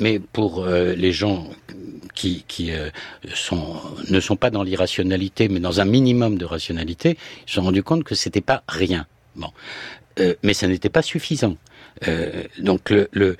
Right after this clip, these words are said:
le deuxième acte, si j'ai, on peut dire, de réponse, qui peut, euh, ça, ça démarre. On, c'est un pari et il n'est pas gagné, mais il n'est pas perdu à mon avis. C'est celui du débat. Euh, c'est, c'est la démonstration par le pouvoir qu'il est prêt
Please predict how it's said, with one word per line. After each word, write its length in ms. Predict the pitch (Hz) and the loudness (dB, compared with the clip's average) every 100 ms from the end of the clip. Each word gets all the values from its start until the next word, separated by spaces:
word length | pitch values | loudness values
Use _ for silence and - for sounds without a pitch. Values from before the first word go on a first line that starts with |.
| - - | -8 -12
le 140 | 85 92 | -2 2
deuxième 520 | 104 120 104 117 113 | 4 4 4 2 4
acte, 360 | 110 - - | 2 0 -16
si 260 | - - 78 | -14 -10 -10
j'ai, 360 | 76 73 80 82 | -10 -12 -12 -8
on 60 | |
peut 120 | - 98 | -2 2
dire, 200 | 95 78 | 2 2
de 80 | |
réponse, 600 | 80 92 - 165 196 - - - - - | 0 -2 2 2 2 -4 -10 -16 -18 -10
qui 140 | - | -6
peut, 420 | 104 - 135 120 - _ _ _ - _ _ _ - | -4 4 6 6 0 _ _ _ -20 _ _ _ -14
euh, 40 | - 113 | -12 -14
ça, 360 | - 95 - 131 - | -12 -8 -2 0 2
ça 160 | - | 2
démarre. 520 | 139 160 131 82 - - 104 | 2 4 4 4 -4 -10 -4
On, 160 | 98 - | -4 -2
c'est 220 | - 95 | -2 0
un 80 | 107 | 2
pari 480 | 110 92 123 160 - - - - | 2 2 0 0 -4 -16 -18 -2
et 80 | 98 | 2
il 80 | |
n'est 120 | 98 101 | 4 4
pas 140 | 135 | 4
gagné, 480 | 120 110 92 87 - | 4 2 2 -2 -4
mais 140 | 107 113 | 2 4
il 80 | 120 | 4
n'est 80 | |
pas 140 | 127 190 | 4 2
perdu 400 | 165 127 90 85 | 2 0 0 -4
à 40 | |
mon 180 | 80 78 | -2 -4
avis. 340 | 78 90 151 - - | -4 0 -2 -2 -16
C'est 140 | - 110 | -2 0
celui 320 | - 123 156 | 2 2 2
du 140 | 131 | -2
débat. 320 | 113 98 78 71 - - - - 92 | 0 0 -2 -8 -14 -18 -16 -6 0
Euh, 160 | 90 - _ _ | 0 -2 _ _
c'est, 360 | - - 139 127 | -8 4 4 4
c'est 420 | - - 139 131 - | -2 4 6 6 2
la 240 | 92 95 98 | -6 0 0
démonstration 920 | 101 143 147 139 - 127 - - 107 | 4 4 4 2 0 -2 -2 -2 -2
par 180 | - 82 | 0 -2
le 80 | 85 | -4
pouvoir 440 | - 95 139 143 | -4 2 2 0
qu'il 200 | - 107 | -4 0
est 60 | 104 | 0
prêt 340 | - 131 139 | 2 2 2